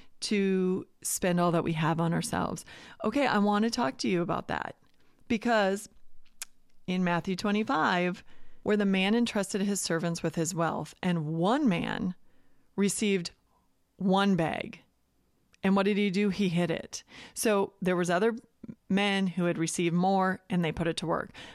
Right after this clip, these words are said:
But the man who received one bag of gold, he hid it. And you know what his master said to him when he returned? "You wicked, lazy servant."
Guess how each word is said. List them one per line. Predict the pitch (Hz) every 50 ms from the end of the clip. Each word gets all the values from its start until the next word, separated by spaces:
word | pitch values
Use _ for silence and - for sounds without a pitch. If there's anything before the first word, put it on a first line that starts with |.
| - -
But | 214 185
the | 202
man | 196 190 190 196 208
who | 214 233 262
received | 254 247 233 - 269 240 202 202
one | 180 190 190 196 185 185 185 190 - _ _ _ _ _ _ -
bag | - 180 165 151
of | 175 147 147
gold, | 180 170 165 160 - -
he | _ - - 214 175
hid | 180 180 165
it. | 165 - - - - - - _ _ _ _ _ _ _ _ _ _ _ _ - - _ -
And | 208 214 220
you | 220
know | 233 285
what | 359 427
his | 453 392 -
master | - 202 190 175 175 170 170 175 - - 214 196 196 208 220 220 214 - _ _ _ _ _ _ _ -
said | - - - 196 175 170
to | 220 190
him | 175 208 208 202 214 220 233 233 - _ _ _ _ _ _ _ _ _ _ _ _ _ _ _ _
when | - 185 180
he | 190 208
returned? | 190 185 175 - 185 170 175 185 196 208 226 - _ _ _ _ _ _ _ _ _ _ _ _ _ _ _ _ _ _ _ _ _ _ _ -
"You | 214 208 233 254
wicked, | 233 220 220 214 - - 240 185
lazy | 180 175 175 175 180 175 196 185
servant." | 175 - - 165 170 165 156 160 - - - - -